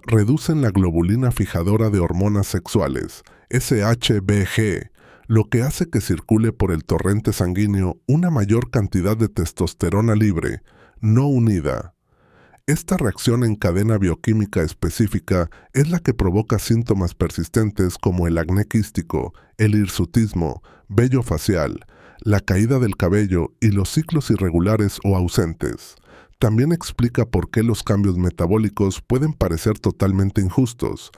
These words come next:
Tu ingesta calórica puede ser perfectamente estable, pero tu cuerpo almacena energía con mayor facilidad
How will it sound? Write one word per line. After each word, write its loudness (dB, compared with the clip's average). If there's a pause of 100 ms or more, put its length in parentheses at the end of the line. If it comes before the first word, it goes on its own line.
(300)
Tu 2
ingesta -2
calórica 0
puede -2
ser -2
perfectamente 0
estable, -4 (360)
pero 2
tu -2
cuerpo 0
almacena 0
energía 0
con -2
mayor 0
facilidad -2